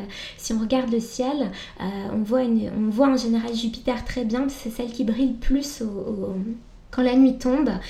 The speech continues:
Et donc sur sa droite, bon, de plus en plus éloignée, mais, sur sa gauche, pardon, de plus en plus éloignée, on voit, euh,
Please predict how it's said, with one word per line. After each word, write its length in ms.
Et 80
donc 180
sur 160
sa 220
droite, 520
bon, 140
de 100
plus 280
en 80
plus 220
éloignée, 540
mais, 140
sur 160
sa 140
gauche, 320
pardon, 280
de 60
plus 220
en 80
plus 200
éloignée, 440
on 80
voit, 400
euh, 240